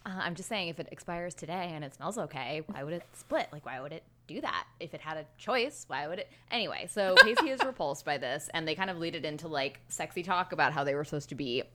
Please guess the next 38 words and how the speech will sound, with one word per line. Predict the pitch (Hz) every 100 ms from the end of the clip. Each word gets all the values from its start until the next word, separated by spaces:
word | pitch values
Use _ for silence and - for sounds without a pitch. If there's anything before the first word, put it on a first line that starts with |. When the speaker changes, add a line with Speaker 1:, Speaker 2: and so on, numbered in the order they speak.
| -
Speaker 1:
like, | 135 151
meeting | 143 139
up | 135 -
to | 143
do | 120 131
it, | 139 165 - -
and | 151 131 135 131 -
instead | 156 147 135 135
he | 143
got | 131
roped | 127 135 143
into | 131
shopping | 127 120 147
with | 139 143
her | 143
because | 139 139 131
Grams | 135 131 120 123 -
is, | - 127 127 - -
uh, | 117 101 151 - - - - -
a | 160
Nazi | 139 131 -
high | 127 131
commander | 147 131 135 151
and | 143 147
cannot | 151 127 -
be | 123 127
disobeyed. | 135 147 139 127 123 190 269 - - -
And | 165 156 151 156 160 - -
they | 185
kinda | 208 262
talk | 311
about | 277 220
how | 202
it's | 180
been | 180
difficult | 156 156 165 180 -
to, | 180
like, | 160 139 135 -